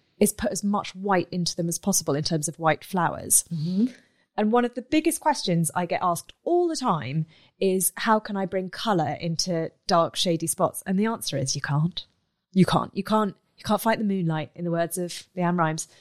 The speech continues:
Speaker 1: It's ultimately the answer to can you have colour in, in shady spots is no, you can't. And it would be lost anyway because it's dark.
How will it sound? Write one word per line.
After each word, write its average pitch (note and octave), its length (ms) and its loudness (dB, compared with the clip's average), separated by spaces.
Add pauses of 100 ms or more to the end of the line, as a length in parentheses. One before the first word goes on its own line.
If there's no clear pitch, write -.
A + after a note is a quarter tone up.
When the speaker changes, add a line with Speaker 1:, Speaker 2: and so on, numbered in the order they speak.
(260)
Speaker 1:
It's - 360 2 (180)
ultimately F3+ 680 2
the A3+ 120 2
answer A3 380 -2
to F3 220 2
can F#3 220 -2
you F3 80 -4
have F3 180 -6
colour F3 240 0
in, E3 280 -4
in E3+ 300 -2
shady E3+ 320 2
spots E3+ 340 0
is E3 100 -6
no, F3+ 200 0 (320)
you E3+ 100 -2
can't. F#3+ 280 0 (220)
And A3+ 100 0
it A3+ 40 4
would A3+ 100 -2
be A#3+ 100 0
lost D4+ 260 0
anyway C#4 200 2
because E3 240 -2
it's E3 120 -6
dark. F3+ 320 0